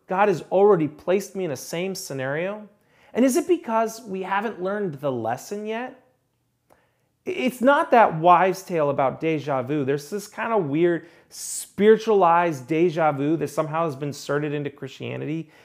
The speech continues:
that if we feel like we're having deja vu, then it means that we're on the right track with God. Th-,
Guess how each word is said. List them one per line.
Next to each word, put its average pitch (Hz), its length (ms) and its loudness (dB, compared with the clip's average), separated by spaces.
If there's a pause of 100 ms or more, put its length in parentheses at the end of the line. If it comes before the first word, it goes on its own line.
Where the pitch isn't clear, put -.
(120)
that 156 280 0 (140)
if 170 260 2
we 160 300 0 (100)
feel 214 840 6
like 175 260 4
we're 170 80 2
having 170 320 2
deja 165 380 0
vu, 160 220 4
then 160 140 -2
it - 140 -8
means 156 360 -4
that - 160 -2
we're 147 140 0
on 156 160 0
the 143 100 0
right 127 400 -2
track 135 460 -2
with 120 220 -10
God. 139 360 -4 (600)
Th-, - 140 0